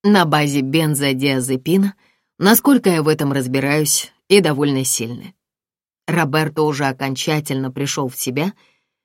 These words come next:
и сосредоточенно задумался. Потом спокойно сказал: "На вскрытии возможно определить, предохранялись ли оба партнёра, и мужчина, и женщина". Полицейские переглянулись и покачали головами.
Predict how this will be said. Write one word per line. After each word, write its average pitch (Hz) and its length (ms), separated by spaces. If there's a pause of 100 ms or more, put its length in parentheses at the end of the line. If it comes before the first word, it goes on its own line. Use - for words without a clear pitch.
(240)
и 214 180
сосредоточенно 151 1040
задумался. 127 760 (380)
Потом 160 340
спокойно 131 500
сказал: 120 480 (960)
"На 170 200
вскрытии 170 560
возможно 151 520
определить, 131 680 (440)
предохранялись 160 960
ли 139 100
оба 135 200
партнёра, 143 580
и 151 80
мужчина, 139 720
и 131 40
женщина". 127 520 (800)
Полицейские 170 680
переглянулись 139 760
и 151 40
покачали 131 520
головами. 127 560